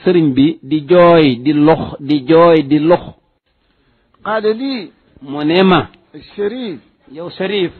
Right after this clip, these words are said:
Speaker 2: الناس يظنون أنني في الخير وأنا لست بشيء. فانظر
Speaker 1: Nee na.
Speaker 2: هل أنا من أهل الجنة أم من أهل النار.
Speaker 1: Nee na mu ne ko: "Nit ñaa ngi jortu ci man rek aw yiw, te man duma dara, xaw ma sax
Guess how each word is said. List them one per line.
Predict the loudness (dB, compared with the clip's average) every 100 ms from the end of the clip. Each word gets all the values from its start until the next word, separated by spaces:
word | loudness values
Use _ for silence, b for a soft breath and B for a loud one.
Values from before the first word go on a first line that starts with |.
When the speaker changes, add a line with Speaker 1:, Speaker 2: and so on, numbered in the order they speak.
| _ _
Speaker 2:
الناس | -16 -8 -8 -8 -8
يظنون | -10 -10 -12 -14 -12
أنني | -14 -14 -16 -14 -14 -14
في | -12 -10
الخير | -10 -10 -8 -8
وأنا | -10 -12 -14 -12 -10
لست | -10 -12 _ -20 -18
بشيء. | -20 -18 -18 -18 -16
فانظر | -14 -10
Speaker 1:
Nee | -8 -8 -6
na. | -8
Speaker 2:
هل | -10
أنا | -12 -12 -14
من | -14 -14
أهل | -14
الجنة | -16 -14 -14 -12 -14 -14 -16
أم | -16
من | -14
أهل | -14 -14
النار. | -14 -16 -18 -14
Speaker 1:
Nee | -6 -2 0
na | 0 0
mu | 0
ne | 0 0
ko: | 0
"Nit | 0 -2
ñaa | -2 -2 0
ngi | -2 0
jortu | -2 -2 -6
ci | -4 -2
man | 0 0
rek | -2 -4
aw | -2 -2
yiw, | 0 -2 -2
te | -2
man | 0 0
duma | -2 -4 -4
dara, | -4 -2 0 -2 -6
xaw | -6
ma | -4
sax | -6